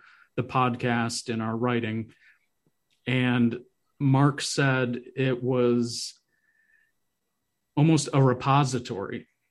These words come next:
for their conditions. And what Maltopia can provide them,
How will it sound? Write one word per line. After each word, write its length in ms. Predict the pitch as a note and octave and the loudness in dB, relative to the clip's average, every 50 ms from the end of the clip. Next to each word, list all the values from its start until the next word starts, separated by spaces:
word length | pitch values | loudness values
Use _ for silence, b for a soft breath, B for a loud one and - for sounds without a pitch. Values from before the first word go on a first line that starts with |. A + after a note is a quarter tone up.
| _ _ _ _ _ _ | _ _ _ _ _ _
for 800 | - - - - C#3 B2+ B2 B2 B2 A#2+ A#2+ A#2+ A#2 A#2 A#2+ - - | -20 -20 -8 -2 0 2 2 4 4 4 2 2 0 -2 -4 -8 -10
their 280 | C#3 B2 C3 C3 B2+ B2 | -4 -2 0 0 0 0
conditions. 960 | - - C3 B2 B2 C3+ C3+ C3+ - G2+ - - - _ - - - - - _ _ _ _ C3 C3+ C3 | 0 0 0 2 2 0 0 0 -4 -8 -10 -12 -16 _ -16 -16 -16 -18 -20 _ _ _ _ _ -12 -8
And 640 | A#2+ B2 B2 B2+ B2+ B2+ B2 B2 B2 A#2+ A#2 A#2+ - _ _ | -6 -4 -2 -2 -2 0 0 0 0 0 0 -2 -6 _ _
what 300 | - C3 C3+ C3 C3+ C3+ | -6 -2 -2 0 0 0
Maltopia 840 | C3 C3 B2+ B2 B2 A#2+ A#2+ - - D3 C#3+ C#3 C#3+ C3+ C3+ B2 B2 | 0 0 0 0 0 -2 -2 -2 0 0 0 2 2 2 2 0 0
can 200 | - C#3+ C3+ B2 | 0 0 0 0
provide 580 | - C3+ B2 A2+ A#2 B2+ B2+ C3 C3 C#3 - - | 0 -4 -4 -2 -2 0 2 2 2 0 0 -2
them, 380 | A2+ F#2+ - G#2 - - - | -8 -10 -10 -12 -14 -16 -18